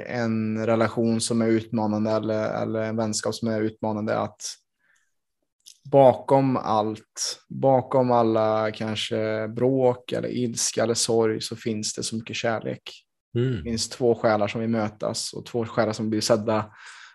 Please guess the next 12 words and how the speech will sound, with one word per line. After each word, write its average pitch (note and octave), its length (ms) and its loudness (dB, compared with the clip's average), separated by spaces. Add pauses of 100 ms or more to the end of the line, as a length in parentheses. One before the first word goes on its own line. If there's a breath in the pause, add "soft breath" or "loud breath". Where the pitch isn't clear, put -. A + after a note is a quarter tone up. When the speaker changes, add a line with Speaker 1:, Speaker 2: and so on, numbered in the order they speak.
(140 loud breath)
Speaker 1:
och B2 160 -2
två A#2+ 220 4
inre A2 240 4
barn A2+ 300 2
som A2+ 140 -2
bara G#2 220 2
vill, G#2+ 320 -6 (400)
vill A2 160 -2
ha A2 160 -4
kärlek G#2+ 360 0
och A2 80 -8
trygghet. - 600 -10